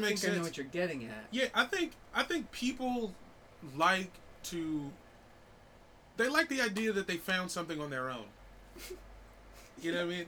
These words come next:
Speaker 2: Like, they discovered it.
Speaker 1: Oh, I completely did not find that show on my own.
Speaker 2: Yeah, it's like,
Speaker 1: <laughs>
Speaker 2: like, "Oh, yeah, I sh-," I, and then, like, just telling that story of, like, "Oh, man, I shouldn't have watched it, but I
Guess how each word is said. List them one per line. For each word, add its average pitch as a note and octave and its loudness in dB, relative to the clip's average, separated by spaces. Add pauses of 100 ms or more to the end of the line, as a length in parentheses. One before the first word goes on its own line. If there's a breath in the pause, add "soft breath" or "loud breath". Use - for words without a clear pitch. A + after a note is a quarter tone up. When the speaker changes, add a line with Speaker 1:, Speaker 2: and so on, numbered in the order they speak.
(120)
Speaker 2:
Like, D#3 -2
they G3 2
discovered D3 0
it. A2 -6 (260)
Speaker 1:
Oh, B3 8
I A3 8
completely A3+ 0
did E3 -2
not D3+ -2
find D3 -4
that C3 0
show C#3 -4
on A#2+ -6
my A2+ -6
own. A2 -10 (120)
Speaker 2:
Yeah, G#3 4
it's D#3+ -2
like, - 10
Speaker 1:
<laughs> C#5+ 2 (200)
Speaker 2:
like, - -10
"Oh, F#3+ 0
yeah, G#3+ 0
I A3+ 0
sh-," - -8 (100)
I, D3 -2
and D#3 -2
then, E3+ -4
like, D3+ -2
just E3 -4
telling F#3+ -2
that E3+ 0
story D#3 -2 (680)
of, C3+ -4
like, C3+ -4
"Oh, F#3 -4
man, F#3+ -6
I - -2
shouldn't D3+ -8
have E3 -6
watched F3 -8
it, A#2+ -12
but A2+ -10
I A#2 -8